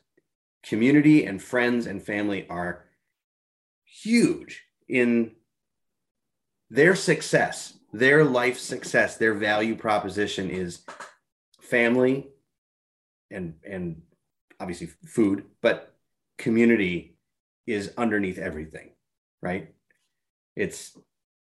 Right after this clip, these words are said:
and when they, and they, their desire to bring you in, to bring community to you, for you to bring community to them, even if they have nothing.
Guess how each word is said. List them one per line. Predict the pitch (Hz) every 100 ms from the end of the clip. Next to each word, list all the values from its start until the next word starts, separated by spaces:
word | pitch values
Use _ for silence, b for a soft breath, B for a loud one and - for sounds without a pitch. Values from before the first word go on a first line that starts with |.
| _
and | 123 117
when | 113
they, | 127 135
and | 127
they, | 117 139 151
their | 151 117 127 135
desire | 131 123 107 101 113 123 120
to | 110
bring | 87 110 113
you | 113 110 95
in, | 101 95 85 87 87 _ _ _ _ _ _ _ _ _ -
to |
bring | 98 123 123
community | 120 117 117 117 113
to | 110
you, | 104 117 117 113
for | -
you | 104 110 117
to |
bring | 98 110 110
community | - 110 107 101
to |
them, | 98 107 107 107 b b b b b b _ _ _
even | 160 165
if | 170
they | 156
have | 143
nothing. | 135 135 101 76